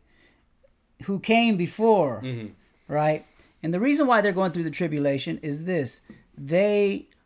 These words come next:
Speaker 1: are a very stubborn bunch. They have get, been given opportunity after opportunity
Speaker 2: Right.
Speaker 1: after opportunity after opportunity.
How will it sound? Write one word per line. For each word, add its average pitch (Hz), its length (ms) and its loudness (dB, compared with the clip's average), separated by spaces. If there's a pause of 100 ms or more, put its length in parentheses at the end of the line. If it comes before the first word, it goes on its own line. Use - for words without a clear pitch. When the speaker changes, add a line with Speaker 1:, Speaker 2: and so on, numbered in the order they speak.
(100)
Speaker 1:
are 160 180 0
a 151 40 -2
very 165 280 2
stubborn 185 640 0
bunch. 175 500 0 (360)
They 170 300 2
have 175 600 0 (520)
get, 190 300 0
been 175 240 0
given 160 500 0 (840)
opportunity 220 960 0 (140)
after 160 400 -6
opportunity 208 800 -2
Speaker 2:
Right. 156 160 -14
Speaker 1:
after 151 380 -6
opportunity 190 720 -2
after - 240 -8
opportunity. 151 680 -6